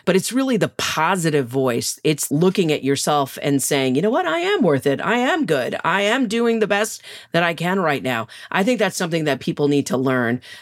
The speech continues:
because I think we grew up at a time, or a lot of people did, uh, that you're right. The negative reinforcement was always the first voice that they heard,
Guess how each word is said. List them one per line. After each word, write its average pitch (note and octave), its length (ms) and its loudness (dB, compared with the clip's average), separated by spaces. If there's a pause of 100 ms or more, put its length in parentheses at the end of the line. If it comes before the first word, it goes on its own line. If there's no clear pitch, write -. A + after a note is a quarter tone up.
because D#3+ 320 2
I D#3 120 0
think D#3+ 180 0
we D#3+ 140 0
grew D#3 200 2
up D#3+ 160 0
at D3 80 2
a C3+ 80 0
time, D3+ 640 0 (300)
or D3+ 260 2
a - 80 -2
lot C#3+ 300 2
of D3+ 80 -4
people C#3 260 -2
did, C3 380 0 (280)
uh, C3+ 100 2
that C3 440 0
you're C#3+ 200 0
right. D#3+ 380 0
The C3+ 160 -2
negative D#3+ 600 0
reinforcement D#3 920 0
was C#3+ 220 2
always D3 600 0
the C#3 180 0
first - 580 -2 (300)
voice D3 640 2
that - 320 -2
they B2 140 0
heard, A#2+ 520 -2